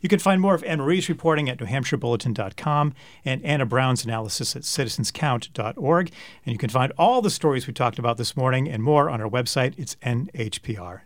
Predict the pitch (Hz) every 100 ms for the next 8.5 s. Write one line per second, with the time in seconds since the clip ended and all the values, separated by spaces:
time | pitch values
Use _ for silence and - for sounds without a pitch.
0 | - 107 262 160 180 185 - _ _ _
1 | - 156 196 208 220 156 - 190 185 170
2 | 180 208 202 180 147 180 180 185 233 208
3 | 160 147 139 139 143 147 165 139 123 -
4 | 151 160 143 123 127 113 104 - - 208
5 | - - - - 117 127 160 - 147 113
6 | 120 127 104 135 120 117 - - 120 110
7 | 110 - 117 117 110 127 117 - 135 104
8 | 117 131 147 135